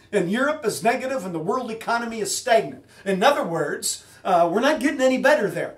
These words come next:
We've got some real issues. If you look at retail, for example, you'll see a slide here that shows that customer engagement from people in retail, I'm only using this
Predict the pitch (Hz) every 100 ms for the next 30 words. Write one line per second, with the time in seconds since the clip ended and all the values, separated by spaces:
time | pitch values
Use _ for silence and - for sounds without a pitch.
0 | _ 196 202 208 - 226 202 202 262 247
1 | 262 - 165 - - - _ _ _ _
2 | _ _ _ 196 196 247 311 277 220 202
3 | 196 285 311 190 175 165 - 151 117 147
4 | 139 214 190 170 - 269 202 - 214 233
5 | 214 139 139 151 - - 202 - 185 135
6 | 156 208 - - - 165 170 - - 302
7 | - 311 285 208 220 208 - 160 - 160
8 | 156 233 - 196 175 180 285 - 143 139
9 | 151 254 254 202 247 196 196 202 214